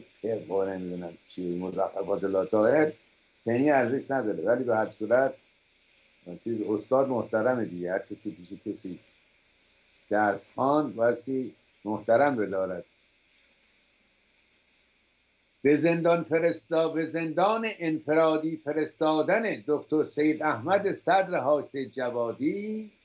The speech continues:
عضو ارشد نهضت آزادی ایران، در سن هشتاد سالگی، حقوقدان متعهدی که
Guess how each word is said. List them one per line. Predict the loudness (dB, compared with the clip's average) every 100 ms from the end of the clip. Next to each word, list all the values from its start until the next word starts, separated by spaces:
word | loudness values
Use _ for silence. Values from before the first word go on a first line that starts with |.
| _ _ 2
عضو | 2 2 0 -2 0
ارشد | 0 0 -4 -2 0
نهضت | -4 -4 -6 -2 -2 0
آزادی | -2 -2 -2 -4 -4 -4
ایران، | -6 -6 -4 2 4 4 2 -2 _ _ _ _ _ _ _ _ _ _ _ _ _ _ _ _ _ _ _ _ -4
در | 0 0
سن | 0 -2 0
هشتاد | 0 -2 -2 2 4 4 0
سالگی، | -6 -8 0 2 2 0 -4 -6 -6 -4 -4 -4 -6 -12 _ _ _ _ _ _ _ _ _ _ -4
حقوقدان | 0 2 2 4 4 4
متعهدی | 0 -2 -2 -2 -2 -4 -4 -8
که | -2 2 4 4 0